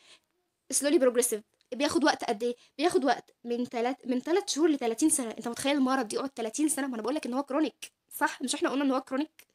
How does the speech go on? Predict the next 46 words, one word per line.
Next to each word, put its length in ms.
فممكن 380
ده 80
ياخد، 240
ياخد 320
من 160
تلات 240
شهور 320
لتلات، 460
لتلاتين 500
سنه. 240
تمام؟ 240
يبقى 180
اول 160
حاجه 240
اكتينومايسايتس 800
سريع 400
ووحش. 420
طيب 200
وحش 300
ليه؟ 120
بيقول 160
لك 120
يا 40
سيدي 140
ان 80
هو 120
ال 160
ديفايند. 340
انتوا 120
عارفين 180
ان 120
الديول 280
اللي 120
احنا 140
بت-، 160
اللي 180
هي 100
بتظهر 340
دي، 200
عارفين 260
انتوا 200
ان 60
الديول 220
اللي 120
هي 80
ع-، 180